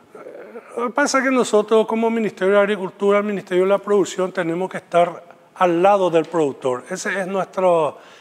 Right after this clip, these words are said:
esa es nuestra obligación, nuestra responsabilidad. Entonces, en este, en este labor muy importante que es la comercialización, estamos al lado de ellos, eh, ideamos esta, esta feria para, para poder vender. Y,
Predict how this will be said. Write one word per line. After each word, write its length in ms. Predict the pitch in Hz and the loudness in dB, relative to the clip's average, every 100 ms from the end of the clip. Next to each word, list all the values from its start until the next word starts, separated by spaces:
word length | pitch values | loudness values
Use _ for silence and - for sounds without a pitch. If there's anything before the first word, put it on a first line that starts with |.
| - | -6
esa 260 | 190 214 190 | -4 0 0
es 60 | |
nuestra 320 | 202 190 196 | 0 -2 0
obligación, 640 | 196 202 196 143 - 190 196 | 0 2 0 -2 -2 0 0
nuestra 280 | 175 170 180 | -2 -2 -2
responsabilidad. 920 | 175 170 190 185 190 185 165 151 156 175 | -2 -4 -6 -4 -2 -2 0 0 0 -4
Entonces, 560 | 160 196 196 220 208 - - - - - - - | -4 -4 -2 -4 -6 -14 -20 -20 -20 -20 -20 -8
en 180 | 180 196 | -2 -2
este, 520 | 202 226 226 165 156 - - - | 0 2 2 0 -12 -18 -18 -6
en 160 | 175 214 | -2 -2
este 240 | 214 226 | 0 2
labor 480 | 226 185 196 196 - _ 156 180 - | 4 4 2 0 -12 _ -20 -20 -16
muy 440 | 160 170 190 254 240 | -8 0 2 2 2
importante 640 | 233 208 - 175 190 208 | 0 0 2 0 0 -2
que 80 | 170 | -2
es 60 | 175 | -2
la 100 | 190 | -4
comercialización, 1000 | 196 196 185 208 214 185 156 180 196 180 - - - - _ _ _ _ _ _ | -4 -6 -6 -6 -4 -6 -4 -2 -2 -6 -20 -20 -20 -20 _ _ _ _ _ _
estamos 520 | - - 196 196 214 202 | -14 -6 0 2 2 2
al 100 | 180 | 4
lado 160 | 190 | 2
de 180 | 180 160 | 2 -2
ellos, 300 | 180 196 190 202 | -2 -4 -4 -6
eh, 140 | 196 | -6
ideamos 720 | 208 214 180 185 269 311 240 | -6 -2 0 0 -2 -4 -2
esta, 540 | 202 - 202 196 180 170 | -6 -2 2 2 0 -2
esta 240 | 180 190 | -4 -4
feria 360 | - 170 170 185 | -2 -2 0 0
para, 800 | 185 185 180 170 165 151 147 143 | 0 2 2 2 0 0 -2 -2
para 260 | 180 180 175 | 0 -2 0
poder 360 | 160 156 170 | 2 2 2
vender. 560 | 170 147 127 143 135 143 | 0 -2 0 0 0 -2
Y, 380 | 175 175 160 | -4 -4 -4